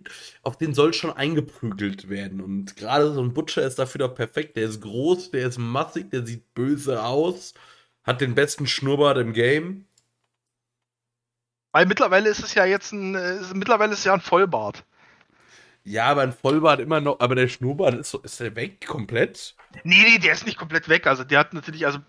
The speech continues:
Speaker 2: der ist schon mächtig, nur dass er jetzt halt auch die, die Kinnbehaarung nebenbei noch mit hat.
Speaker 1: Ja, das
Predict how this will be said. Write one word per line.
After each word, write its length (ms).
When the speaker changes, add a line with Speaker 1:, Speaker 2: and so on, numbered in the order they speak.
Speaker 2:
der 140
ist 80
schon 340
mächtig, 380
nur 120
dass 160
er 80
jetzt 220
halt 180
auch 200
die, 300
die 60
Kinnbehaarung 600
nebenbei 280
noch 120
mit 160
hat. 180
Speaker 1:
Ja, 80
das 140